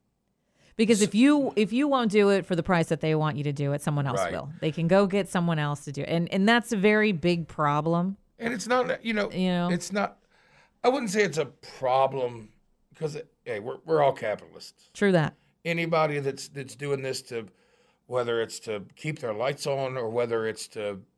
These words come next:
Speaker 2: pay for a habit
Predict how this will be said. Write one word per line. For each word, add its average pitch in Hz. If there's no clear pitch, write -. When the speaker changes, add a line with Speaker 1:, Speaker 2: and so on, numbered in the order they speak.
Speaker 2:
pay 135
for 113
a -
habit 165